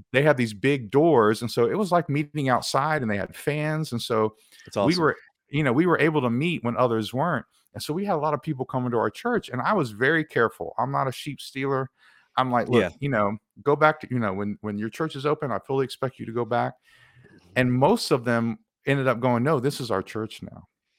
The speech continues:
Speaker 1: Because you're,
Speaker 2: Mm.
Speaker 1: you're about relationship, you're about community, you're about creating a family here.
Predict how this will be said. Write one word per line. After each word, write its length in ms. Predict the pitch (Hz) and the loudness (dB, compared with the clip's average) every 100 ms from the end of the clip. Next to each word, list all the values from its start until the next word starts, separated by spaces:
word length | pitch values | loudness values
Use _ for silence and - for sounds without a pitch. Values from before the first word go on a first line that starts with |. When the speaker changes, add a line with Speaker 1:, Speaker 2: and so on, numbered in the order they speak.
| - | -6
Speaker 1:
Because 340 | 127 123 107 | -2 -2 -2
you're, 500 | 113 151 202 165 117 | -6 -2 0 2 0
Speaker 2:
Mm. 40 | |
Speaker 1:
you're 280 | 90 135 185 | -2 0 2
about 460 | 151 123 123 120 - | 2 4 6 4 2
relationship, 720 | 110 110 127 - 92 - - | -2 0 0 -2 -10 -10 -8
you're 120 | 110 127 | -6 -4
about 260 | 135 127 | -4 -6
community, 500 | - 95 104 117 98 | -8 -6 -4 -4 -4
you're 160 | 90 123 | -6 -6
about 340 | 123 120 117 | -4 -6 -6
creating 400 | - 110 113 101 | -8 -8 -6 -8
a 40 | 87 | -12
family 640 | - 139 165 156 101 90 | -12 -8 -6 -4 -6 -8
here. 360 | 92 90 95 | -8 -6 -8